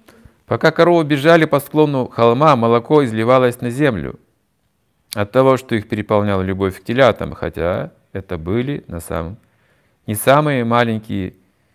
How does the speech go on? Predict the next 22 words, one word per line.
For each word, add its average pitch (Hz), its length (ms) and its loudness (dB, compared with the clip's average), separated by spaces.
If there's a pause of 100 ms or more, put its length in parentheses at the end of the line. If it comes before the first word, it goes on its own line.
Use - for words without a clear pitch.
(180)
не 104 60 -4
самые 135 340 0
маленькие 135 500 0
их 92 100 -8
телята. 90 460 -6 (640)
У 107 40 -6
этих 107 200 -6
коров 143 340 2
уже 117 220 -6
были 131 240 -2
другие 131 360 -4
телята. 95 460 -6 (1120)
А 92 140 -2
те, 143 140 0
что 131 180 -4
паслись 147 480 -2
у 123 80 -6
подножия 139 600 0
холма 113 320 -2
Гавардхана, 92 540 -6
были 127 240 -2
постарше 107 800 0